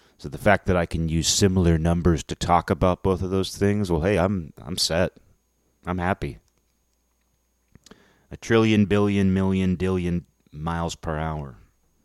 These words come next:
No, but I, I'm not talking shit on somebody who just takes a moment to think about that sometimes, assuming you believe it. I like that idea of just being like, "I don't even believe that."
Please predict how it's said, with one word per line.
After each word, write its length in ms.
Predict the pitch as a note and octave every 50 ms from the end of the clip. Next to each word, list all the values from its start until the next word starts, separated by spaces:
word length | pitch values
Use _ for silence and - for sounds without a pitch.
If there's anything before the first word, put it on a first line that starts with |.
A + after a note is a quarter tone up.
| _ _ _ _ _ _ _ _ _ _ _ - - - - - - -
No, 180 | F3 D#3+ B2+
but 140 | A2+ B2 B2+
I, 160 | C3 D3 D3 -
I'm 120 | D3+ E3+ E3
not 160 | E3 C#3+ -
talking 260 | - C3 A#2+ - G#2+
shit 180 | F#2+ - A#2 G#2+
on 100 | G2+ F2
somebody 400 | - - G#2+ G2+ G2+ F#2+ G2 F#2
who 120 | G2 G2+
just 360 | F2 F#2+ G2 - - - _
takes 280 | - A#2 A2+ - - -
a 40 | G2
moment 460 | F2 F2 F2+ F2+ F#2 F#2+ F#2+ F2+ -
to 80 | - E2
think 280 | - - G#2+ G2 -
about 340 | G2+ D#2+ F2 D#2+ D#2 - -
that 180 | E2+ D#2 D2 -
sometimes, 680 | - - D#2 D2+ C#2 D#2 D#2 D2+ D2+ E2 E2+ - -
assuming 400 | - F#2 - E3+ E3 C#3+ B2 A2
you 100 | G2+ F#2+
believe 400 | D2 - D#2+ D2 C#2+ D2 C#2+ C#2
it. 140 | D#2+ D#2+ - - - _ _ _ _ _ _ _ _ _ _ _ _ _ _ _ _ _ _ _ _ - -
I 60 | G2+
like 160 | A2 G#2+ D#2+
that 200 | F2 F2+ F2+ E2+
idea 340 | D#2+ D#2+ D2+ - D#2+ D#2+ D#2
of 100 | C#2+ B1
just 200 | - D#2 - -
being 240 | - E2 D#2 D#2 E2
like, 120 | E2+ F2
"I 80 | A#2 B2+
don't 140 | B2+ B2
even 140 | A#2 G2+ F#2
believe 420 | D#2+ F2 D#2+ D#2+ D#2+ E2 E2 D2 B1
that." 260 | D2+ D#2 D2+ -